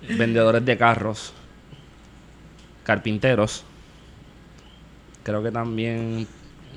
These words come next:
creo que la Unión de Panaderos también participó de esto. Y,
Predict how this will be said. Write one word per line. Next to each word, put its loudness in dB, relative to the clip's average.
creo 2
que -2
la 2
Unión 0
de -2
Panaderos -2
también -4
participó -4
de -2
esto. -10
Y, -4